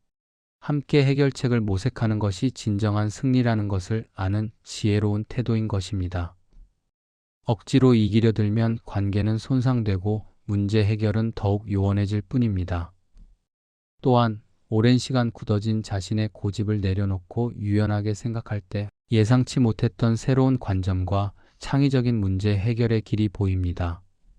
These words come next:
때로는 자신의 생각에 갇히기보다는 열린 마음으로 다양한 가능성을 탐색하고 타인의 의견을 경청할 때 미처 생각지 못했던 혁신적인 해결책을 발견할 수 있습니다.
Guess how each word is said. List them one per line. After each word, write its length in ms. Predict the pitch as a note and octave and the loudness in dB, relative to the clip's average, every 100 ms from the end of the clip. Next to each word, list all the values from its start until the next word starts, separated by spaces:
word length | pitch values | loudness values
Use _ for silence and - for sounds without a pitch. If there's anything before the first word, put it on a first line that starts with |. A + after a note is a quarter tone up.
| _ _ _ _ _ _ _ | _ _ _ _ _ _ _
때로는 440 | - C3 B2+ C3 B2 | 2 4 6 4 2
자신의 460 | - G#2 F#2+ A#2 A2+ | 0 -4 0 0 2
생각에 400 | A#2+ A#2 A2 A2+ | 0 0 0 -2
갇히기보다는 920 | - G2 - B2 G#2 G#2 G#2 G#2 A2 | -4 -6 -4 -2 0 0 0 0 0
열린 360 | F#2+ F#2+ G#2+ | 0 0 0
마음으로 580 | G2+ F2+ G2 F#2+ G#2 G2 - | 0 0 0 0 -2 -4 -10
다양한 500 | - - G2 G2+ A2 | -10 -4 -2 0 -2
가능성을 580 | - - G2 G2 G#2+ G2+ G#2 | -4 -4 -4 -4 -4 -4 -4
탐색하고 840 | - A#2+ D#3 - G#2 F2 F2+ F#2 _ _ _ _ _ _ _ - | -6 -6 -6 -6 -6 -6 -8 -12 _ _ _ _ _ _ _ -6
타인의 360 | - C#3+ C#3+ C#3 | 2 4 6 4
의견을 400 | A2 A2+ A2+ A2+ | 4 2 2 0
경청할 560 | G#2 G2+ F#2 A2 G2+ | -2 -2 -2 0 0
때 340 | F#2+ - G2 - _ _ | -2 -2 -4 -4 _ _
미처 380 | - G#2 - B2 | -4 -2 0 0
생각지 520 | A2+ A#2+ A#2 - - | 0 0 -2 -4 -2
못했던 600 | G#2+ F#2+ G#2 - - G#2+ A2 | -2 0 -2 -4 -2 -2 -4
혁신적인 800 | - C3 - D3 C3+ A#2+ A2 A2 | -6 -6 -4 0 2 2 2 0
해결책을 680 | G#2 B2+ B2+ - A#2+ G#2+ A#2 | 0 0 0 -2 -2 -2 -2
발견할 460 | - G2 F#2 G#2 G#2 | -4 -2 0 0 0
수 160 | - A2+ | -2 -4
있습니다. 680 | F2+ - F#2+ F2+ F#2 F2+ | -4 -4 -4 -4 -4 -6